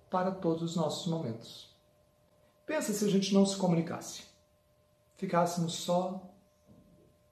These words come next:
não diria nem mudos, porque até quando a gente tá em silêncio a gente se comunica. Imagina quando alguém te faz aquela pergunta que você não quer responder. O seu silêncio também é uma resposta.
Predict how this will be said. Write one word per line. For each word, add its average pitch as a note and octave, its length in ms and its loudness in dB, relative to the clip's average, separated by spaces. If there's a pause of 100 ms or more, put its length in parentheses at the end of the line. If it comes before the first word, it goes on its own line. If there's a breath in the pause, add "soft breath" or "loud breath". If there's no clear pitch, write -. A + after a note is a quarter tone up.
(460)
não G#3 100 2
diria G3+ 240 8
nem A#3 140 10
mudos, F#3 400 6
porque - 320 -6
até A3 240 4
quando G#3+ 240 6
a - 20 2
gente G3 240 4
tá F#3+ 320 0 (100)
em F#3+ 60 -2
silêncio F#3+ 460 2
a - 20 -2
gente F3+ 180 0
se - 80 -6
comunica. F3+ 480 2 (1000 soft breath)
Imagina F3+ 340 2
quando D#3+ 180 2
alguém C#3+ 220 6
te - 80 -4
faz C#3 220 4
aquela C3+ 220 4
pergunta C3 520 2
que C#3 100 -2
você B2+ 220 0
não D#3 160 -4
quer C3 140 -2
responder. F#2 600 -8 (1800)
O - 60 -18
seu F#3 320 4
silêncio - 720 2 (380)
também F3 340 0
é D#3+ 80 -2
uma A2 180 -4
resposta. - 600 -12